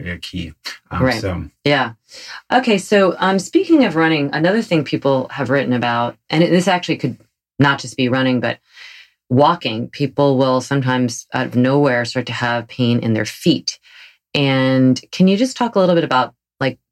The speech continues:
Speaker 2: what are your, what are your recommendations if somebody comes in and they have plantar fasciitis or they have bunions on their feet and,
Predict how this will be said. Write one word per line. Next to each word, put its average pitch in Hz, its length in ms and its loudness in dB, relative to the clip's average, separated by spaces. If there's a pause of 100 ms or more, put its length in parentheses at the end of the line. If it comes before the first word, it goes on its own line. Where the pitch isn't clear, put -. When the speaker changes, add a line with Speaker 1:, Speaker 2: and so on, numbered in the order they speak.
(220)
Speaker 2:
what 156 260 4
are 196 40 2
your, 156 580 2
what 143 200 0
are 175 40 2
your 170 160 2
recommendations 139 760 -2
if 123 80 -2
somebody 143 300 0
comes 131 320 0
in 131 240 2
and 120 100 0
they 127 80 -2
have 120 340 -4 (640)
plantar 190 380 0
fasciitis 143 640 -2
or 131 100 0
they 143 140 0
have 127 380 -4
bunions 147 440 0
on 131 140 2
their 123 220 0
feet 135 340 0
and, 120 240 -2